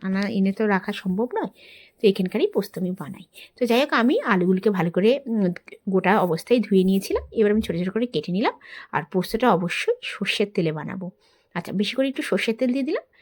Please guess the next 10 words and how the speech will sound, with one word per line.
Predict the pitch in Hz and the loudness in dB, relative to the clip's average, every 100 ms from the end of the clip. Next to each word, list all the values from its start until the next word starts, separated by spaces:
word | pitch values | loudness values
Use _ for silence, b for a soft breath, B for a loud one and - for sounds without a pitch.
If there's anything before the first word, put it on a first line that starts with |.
| b b b _ | b b b _
এই | 254 294 | -2 -2
সর্ষের | - 240 - 247 | 2 2 2 0
তেলেতে | 269 294 480 | -2 -2 -2
আমি | 220 202 202 | 0 2 2
এবার | 208 208 | 2 0
দেবো | 190 202 381 | -2 -2 -4
হাফ | - 185 180 | -2 -4 -4
চামচ | - 214 233 | -2 -2 -2
কালো | - - 165 165 | -4 -4 -2 0
জিরে | 175 226 | 2 2